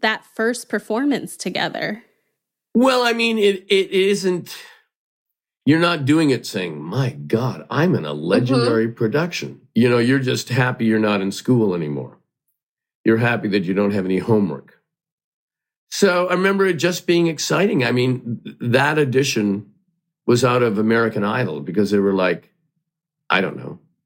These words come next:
Speaker 2: seventy callbacks that day. And the whole rest of Masonic Temple in Toronto was big, big, big building, surrounded by supporters and well-wishers for each person ha-, with a callback. And as the day went, they kept dwindling it down, down, down, down, down, to the finally they got ten.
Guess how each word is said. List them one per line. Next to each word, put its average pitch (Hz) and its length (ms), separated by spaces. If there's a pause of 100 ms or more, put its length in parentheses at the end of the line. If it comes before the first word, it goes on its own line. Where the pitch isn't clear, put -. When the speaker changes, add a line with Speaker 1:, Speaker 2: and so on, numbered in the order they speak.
(160)
Speaker 2:
seventy 120 460
callbacks 90 800
that 90 240
day. 92 200
And 98 120
the 101 80
whole 120 200
rest 113 280
of 98 80
Masonic 101 440
Temple 101 360
in 90 80
Toronto 98 360
was 85 320 (480)
big, 104 220
big, 87 240
big 90 220
building, 110 280 (200)
surrounded 117 600
by 90 400 (240)
supporters 127 760
and 104 160
well-wishers 110 600
for - 140
each 101 300
person 101 560
ha-, - 180
with 98 140
a 92 40
callback. 101 560 (600)
And 113 160
as 110 180
the 107 80
day 110 220
went, 101 340
they 87 80
kept 92 260
dwindling 98 360
it 82 140
down, 95 280
down, 90 280
down, 87 260
down, 85 240
down, 87 260
to 92 100
the 87 80
finally 95 300
they 85 80
got 82 300
ten. - 500